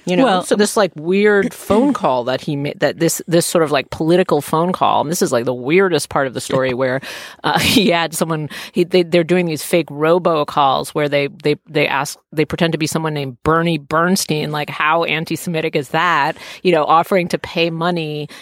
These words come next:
Speaker 1: to get dirt on Roy Moore. This, these are, like,
Speaker 2: We're not
Speaker 1: fake
Speaker 2: gonna check this
Speaker 1: robocalls.
Speaker 2: story, but we will publish it.
Speaker 1: <laughs>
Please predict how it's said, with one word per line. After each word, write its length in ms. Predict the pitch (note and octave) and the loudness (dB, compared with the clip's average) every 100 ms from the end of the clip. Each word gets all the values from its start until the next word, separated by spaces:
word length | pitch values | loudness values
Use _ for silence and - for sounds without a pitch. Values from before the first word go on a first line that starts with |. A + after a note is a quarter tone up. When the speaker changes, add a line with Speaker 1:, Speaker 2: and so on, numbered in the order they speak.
| - | -12
Speaker 1:
to 120 | - | -6
get 340 | E3 E3 D3 C#3 | -2 -2 -4 -2
dirt 340 | E3+ E3 C#3+ | 0 2 0
on 240 | D3 C#3 C#3+ | -6 -8 -6
Roy 220 | D3 D3 | -6 -6
Moore. 400 | D3 E3+ D3 C3+ | -4 -4 -4 -4
This, 160 | C#3 - | -10 -16
these 300 | C3+ D#3 C#3 | -14 -12 -8
are, 40 | |
like, 80 | D#3 | 0
Speaker 2:
We're 60 | |
not 120 | A3 D#4+ | 4 4
Speaker 1:
fake 80 | D#4 | 4
Speaker 2:
gonna 80 | D4 | 2
check 340 | D3 D4+ D4+ | 2 0 0
this 160 | B3+ A3 | 0 0
Speaker 1:
robocalls. 20 | |
Speaker 2:
story, 340 | - G#3+ F#3+ A3 | 2 2 4 2
but 180 | G#3 F#3+ | 2 0
we 120 | G#3+ | 0
will 200 | C#4+ G4 | 0 -2
publish 460 | - F#4 C4 G3 F#3+ | -2 0 2 0 0
it. 520 | C#4 A#3+ C4+ A#3+ | 0 0 -2 -4
Speaker 1:
<laughs> 60 | A3 | -10